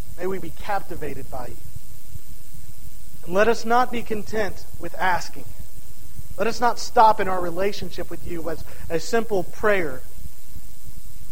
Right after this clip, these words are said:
or a simple Bible study. God, these are important things, but it's not the fullness.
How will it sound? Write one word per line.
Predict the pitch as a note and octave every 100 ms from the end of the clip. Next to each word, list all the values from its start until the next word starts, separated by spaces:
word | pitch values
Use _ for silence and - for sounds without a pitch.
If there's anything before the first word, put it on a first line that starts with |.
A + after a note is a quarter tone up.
| - - - - - -
or | D#3
a |
simple | A3+ G#3+ G3+
Bible | F#3 F#3+ F#3
study. | D#3+ - C3+ - - -
God, | F3 F#3+
these | A#3
are | A#3
important | G3+ F#3 - C4 A#3+ G3+
things, | - E3 C3 - - - - - - - - - - - - - - - - - - - - - - -
but | E3+
it's | G#3
not | G#3+ -
the |
fullness. | - G#3 G3 D3 - - -